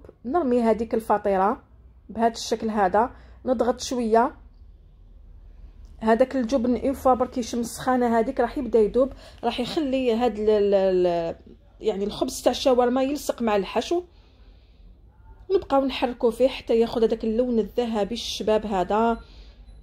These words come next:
اللي راكم تشوفوا فيه. بعدها نقلبها باش تزيد تحمر على الجهه الاخرى،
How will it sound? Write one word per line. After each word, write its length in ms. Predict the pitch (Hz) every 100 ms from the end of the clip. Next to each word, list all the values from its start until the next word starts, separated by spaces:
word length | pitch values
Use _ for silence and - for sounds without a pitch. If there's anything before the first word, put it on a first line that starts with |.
| - - -
اللي 120 | 214
راكم 240 | 214 214 220
تشوفوا 340 | - 233 214
فيه. 320 | 202 214 247 262 - - - -
بعدها 400 | 254 294 233 240
نقلبها 540 | 254 247 220 208 214
باش 220 | 214 220 -
تزيد 200 | 285 -
تحمر 400 | - 233 233 247
على 100 | 254
الجهه 300 | 220 214 233
الاخرى، 460 | - 185 - 156